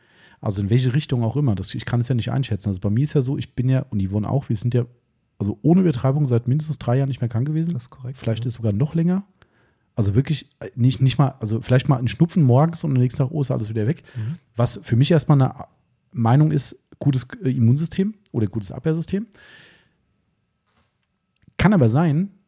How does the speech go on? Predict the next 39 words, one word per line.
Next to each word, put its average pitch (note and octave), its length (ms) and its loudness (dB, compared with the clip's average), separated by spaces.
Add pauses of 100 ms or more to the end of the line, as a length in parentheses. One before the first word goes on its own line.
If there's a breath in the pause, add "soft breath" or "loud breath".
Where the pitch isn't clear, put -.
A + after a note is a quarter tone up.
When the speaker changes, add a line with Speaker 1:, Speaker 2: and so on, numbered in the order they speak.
(200)
Speaker 1:
das G2 100 -8
ist - 40 -4
ja G#2+ 60 0
meine G2+ 180 0
umgekehrte, A2 840 -2
äh, A2 40 -6
Schlussfolgerung, A2+ 760 -2
wenn A#2 120 4
du A#2+ 80 4
so A#2 120 0
ein E3 80 0
starkes B2+ 360 -2
Abwehrsystem A2+ 600 -2
hast E3 200 -2
und G#2 240 -2
nimmst - 380 0
so A2+ 160 -4
eine, A2+ 120 0
kriegst - 240 -8
so D3+ 80 -2
eine B2 60 0
Geschichte, A2 440 -2
dass A2+ 220 -6
das A#2+ 80 -4
Abwehrsystem A#2+ 580 -2
sagt, G#2+ 220 -4
jetzt G#2 280 -4
mache G#2 160 -2
ich - 100 -6
richtig B2+ 280 0
Alarm. E2+ 360 -2 (440 loud breath)
Und G2 260 -4
wenn G#2+ 100 2
das G#2 80 -4
Speaker 2:
Genau. G2+ 80 -8
Speaker 1:
Abwehrsystem C3+ 460 0
Alarm C3 300 0
macht, C#3 220 -2
dann C3+ 320 0